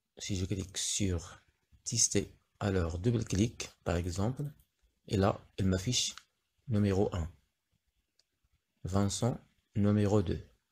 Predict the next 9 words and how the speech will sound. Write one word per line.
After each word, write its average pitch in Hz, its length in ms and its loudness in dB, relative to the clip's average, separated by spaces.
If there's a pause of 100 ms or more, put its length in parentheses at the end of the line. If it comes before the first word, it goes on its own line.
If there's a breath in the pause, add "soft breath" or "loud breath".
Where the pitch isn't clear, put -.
(920)
Jack, 98 580 -2 (440)
numéro 101 380 2
trois. - 300 -8 (800)
Alors, 87 340 -2 (1700)
pour 98 220 0
modifier 107 600 2 (100)
Paul 92 240 0
par 92 120 -2
exemple, 92 460 -2